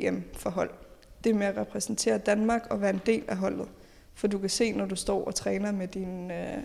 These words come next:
kollegaer, at sådan en oplevelse ville jeg bare gerne have. I stedet for, at det hele tiden bliver individuelt, og det er kun mig og mig og mig. Øhm, så ikke fordi jeg havde sat næsen op for det, men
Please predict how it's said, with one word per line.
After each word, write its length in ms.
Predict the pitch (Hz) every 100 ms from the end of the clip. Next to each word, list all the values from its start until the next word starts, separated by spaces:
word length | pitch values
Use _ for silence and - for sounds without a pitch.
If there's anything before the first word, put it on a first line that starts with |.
| -
kollegaer, 640 | - 220 254 269 254 247 226 - - - - - - - -
at 260 | 208 214 - - 220
sådan 200 | - 226
en 80 |
oplevelse 420 | 202 196 196 196 196
ville 100 | 196
jeg 60 |
bare 140 | 202 196
gerne 180 | 196 180
have. 200 | 196 - - - -
I 80 | 220
stedet 300 | - 202 185
for, 100 | 202
at 100 | 202
det 80 |
hele 140 | 196 208
tiden 160 | 214 196
bliver 140 | 202
individuelt, 600 | 208 208 208 202 190 190
og 120 | 208
det 60 | 214
er 60 |
kun 240 | - 214 208
mig 300 | 208 214 220
og 60 |
mig 200 | 190 180
og 60 | 104
mig. 260 | - - - - - - - - - - - -
Øhm, 680 | 214 202 196 196 196 208 - - - - - - -
så 160 | - 233
ikke 160 | 240
fordi 180 | 254 240
jeg 120 | 220
havde 120 | 196
sat 240 | 190 214 208
næsen 420 | 226 233 247 247
op 140 | 220
for 120 | 226 220
det, 140 | 226
men 340 | 214 202 196